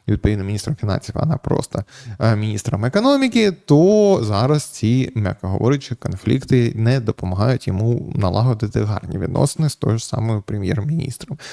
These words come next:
Плюс тут є відкритий конфлікт між Кулебою, який вимагає гроші на всякі реформи, відбудови і таке інше, і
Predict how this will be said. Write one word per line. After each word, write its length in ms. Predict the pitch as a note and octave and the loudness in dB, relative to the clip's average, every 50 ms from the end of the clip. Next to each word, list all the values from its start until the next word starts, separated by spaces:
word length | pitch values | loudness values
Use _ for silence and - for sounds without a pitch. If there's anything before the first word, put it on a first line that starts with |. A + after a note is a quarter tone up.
| - - - | -18 -4 2
Плюс 300 | - C4+ C#4 A3+ - - | 4 4 6 4 2 -2
тут 380 | - - D#3 C3 A2 - - G#2+ | -2 2 4 4 4 2 0 -2
є 220 | G2+ G#2 F#2+ - - - - G#2 | 0 0 0 -2 -4 -8 -6 -4
відкритий 440 | A2+ A#2+ - - G2+ F#2 - - | -4 -2 0 0 -2 0 0 -2
конфлікт 460 | - G2 G2 F#2 - - - - - - | -2 -2 -2 0 0 0 0 0 0 -2
між 300 | G#2+ G#2+ - - - - _ _ | 0 0 0 -2 -6 -10 _ _
Кулебою, 520 | - B2 B2+ B2+ B2 A2+ G#2 G2 G2+ F#2+ - | 0 2 4 4 4 4 4 2 2 2 0
який 340 | G2 - - - - - G#2+ G#2 - | 0 0 -2 -2 -2 -2 -4 -6 -6
вимагає 640 | A2 G#2+ A2 A2 G#2+ G2+ F#2+ F2+ F2+ F#2 F#2 F2+ E2+ | -2 0 0 2 2 0 0 0 -2 -2 -2 -2 0
гроші 360 | A2 A2 G#2+ G2 - - C#3+ | 2 2 2 2 2 0 0
на 60 | C#3+ | 0
всякі 400 | C#3+ - - - A2 - - - - | 0 -2 -2 -4 -4 -4 -6 -6 -6
реформи, 480 | A2+ G#2+ - - A#2+ A2+ G#2+ G#2 G#2 F#2+ | -6 -4 0 2 2 4 4 2 0 -2
відбудови 540 | G2 G2 G2 G#2+ G#2+ G#2 A2 G2+ G2 - | -2 -2 -2 -2 0 2 2 2 2 0
і 20 | G2+ | -2
таке 220 | - - - G#2 | -4 -4 -2 -2
інше, 340 | G2+ G2+ G2+ - - - - _ - | -2 -2 -4 -4 -6 -8 -8 _ -8
і 200 | - A#2 A2 | -6 -4 -4